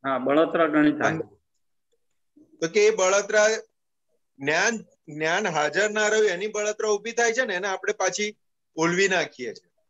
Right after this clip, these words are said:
Speaker 1: બરોબર છે.
Speaker 2: સંસારની બળતરા ઓલવવાની છે, પણ જ્ઞાન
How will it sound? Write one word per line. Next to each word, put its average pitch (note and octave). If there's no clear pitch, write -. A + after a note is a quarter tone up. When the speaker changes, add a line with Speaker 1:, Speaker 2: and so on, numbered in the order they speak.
Speaker 1:
બરોબર B2
છે. G#2+
Speaker 2:
સંસારની G#3
બળતરા A3
ઓલવવાની G3+
છે, B2+
પણ D3
જ્ઞાન G3